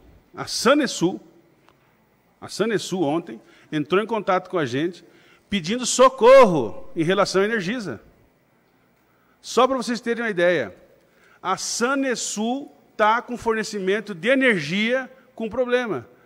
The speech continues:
O, qual que é o problema? Em todas as bombas, ele, tá chegando pra mim daqui a pouquinho aqui os reclames que já foram feitos. Hoje, se vocês acompanharem a imprensa, tinha um prato daqui, pode confirmar isso pra gente. A Sanesul informou hoje falta de água em alguns lugares. Você sabe por quê?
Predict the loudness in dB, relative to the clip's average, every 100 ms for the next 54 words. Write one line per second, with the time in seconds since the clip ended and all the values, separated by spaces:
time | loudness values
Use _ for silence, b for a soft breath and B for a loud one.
0 | b b -10 -6 4 4 6 2 4 2
1 | 4 2 2 -2 -6 -6 0 6 8 8
2 | 4 2 -2 0 0 0 -4 -6 -10 -12
3 | -16 -8 -4 -2 0 0 0 -2 0 0
4 | -2 -4 -4 -6 -6 -8 -6 -2 -2 0
5 | -4 -4 -6 -6 -4 -4 -4 0 -2 -2
6 | -16 B B 6 8 6 2 -2 -2 -2
7 | -2 0 2 2 2 0 0 -2 -4 -6
8 | -4 -2 -4 -4 -8 -8 -4 -4 -2 -6
9 | -4 -6 -4 -4 -4 -4 -6 -14 B B
10 | B B -10 -6 -4 -4 -4 -4 -4 0
11 | 2 2 4 4 4 2 0 2 2 0
12 | 0 2 2 -2 -6 -10 -2 -2 -2 -4
13 | -4 -4 -8 -8 -8